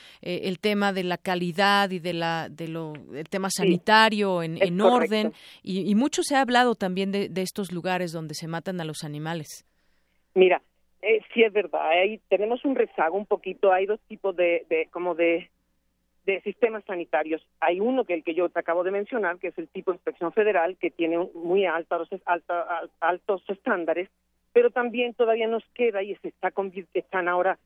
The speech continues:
Speaker 2: como saliendo de ese rezago, otro tipo de rastros donde ya no es tan, am, tan específica la, o tan, o tan, con estándares tan altos.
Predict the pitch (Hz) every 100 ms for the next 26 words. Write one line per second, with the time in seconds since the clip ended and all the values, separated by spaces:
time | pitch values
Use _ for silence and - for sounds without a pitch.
0 | _ _ _ - 202 - 202 202 208 196
1 | 185 - 202 214 208 202 175 185 _ _
2 | - 233 254 - 220 240 233 240 220 -
3 | 220 202 208 196 185 202 214 214 220 -
4 | 233 226 208 _ _ _ - 190 190 185
5 | 185 185 - _ _ 208 202 - 233 -
6 | 294 285 254 202 170 170 185 202 202 202
7 | 214 202 202 196 _ - 196 - 185 208
8 | 190 185 - 208 208 202 - 180 170 160
9 | 175